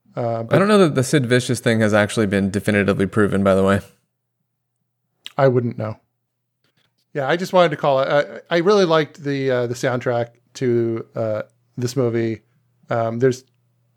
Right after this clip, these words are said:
Speaker 1: two songs in particular, um, during the, I guess it's the training and work montage.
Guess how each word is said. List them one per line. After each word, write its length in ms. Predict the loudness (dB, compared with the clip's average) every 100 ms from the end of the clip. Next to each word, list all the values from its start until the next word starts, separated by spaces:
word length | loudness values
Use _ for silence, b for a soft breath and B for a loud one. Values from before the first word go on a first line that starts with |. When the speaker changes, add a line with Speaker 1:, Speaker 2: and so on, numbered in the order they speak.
| -8
Speaker 1:
two 280 | 2 2 4
songs 420 | 2 2 2 -2
in 100 | -4
particular, 680 | -4 -4 -6 -4 -4 -6 -10 -12
um, 400 | -10 -8 -10 -12 _ _ -4
during 480 | 0 2 0 -2 -2
the, 480 | 0 0 -2 -4 -10 _ _
I 40 | -2
guess 180 | 0 0
it's 120 | -6
the 100 | -8
training 520 | -2 0 2 0 0
and 140 | -2
work 220 | 0 -2 2
montage. 680 | 2 2 2 2 2 0